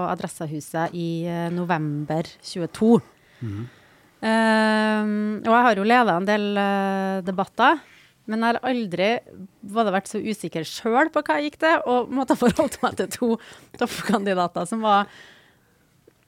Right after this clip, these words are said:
Speaker 1: usikre. Dere også da, vil jeg si.
Speaker 2: Ja, det var en times tid det varte da, og det var nå en time med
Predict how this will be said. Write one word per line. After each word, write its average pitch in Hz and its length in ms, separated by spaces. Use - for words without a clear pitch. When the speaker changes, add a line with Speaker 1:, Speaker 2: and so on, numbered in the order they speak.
Speaker 1:
usikre. 170 600
Dere 208 120
også 208 260
da, 370 100
vil 330 160
jeg 233 100
si. 220 140
Speaker 2:
Ja, - 360
det - 60
var 95 140
en 98 100
times 101 460
tid 107 160
det 120 100
varte 135 200
da, 131 160
og 110 60
det 104 80
var 92 140
nå 85 80
en 107 80
time 104 540
med 95 560